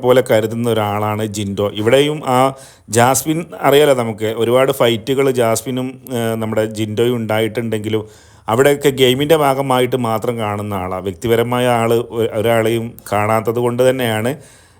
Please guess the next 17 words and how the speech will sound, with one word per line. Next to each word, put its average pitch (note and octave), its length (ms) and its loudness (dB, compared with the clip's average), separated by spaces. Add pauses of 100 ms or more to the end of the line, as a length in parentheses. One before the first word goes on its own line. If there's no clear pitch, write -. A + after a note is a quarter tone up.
ജാസ്മിൻ്റെ A2+ 440 4
ഉപ്പയും C3 440 2 (100)
ഉമ്മയും A#2+ 420 0
ഇറങ്ങാൻ A#2 400 0
നേരത്ത് A2+ 360 0
തന്നെ A2+ 200 0 (300)
ഒരുപാട് A#2 300 4
സന്തോഷമുണ്ട് A#2 680 0
നിങ്ങളെല്ലാവരെയും G#2 600 -2
കാണാൻ G#2 380 -6
സാധിച്ചു, G2+ 400 -6
രണ്ടുപേരെയും A#2 500 2
കാണാൻ G#2+ 260 -2
സാധിച്ചതിൽ. G2+ 480 -4 (800)
തിരിച്ച്, A2 340 -2 (160)
ആ, A#2 100 4 (220)
ഇറങ്ങുന്ന A#2+ 440 2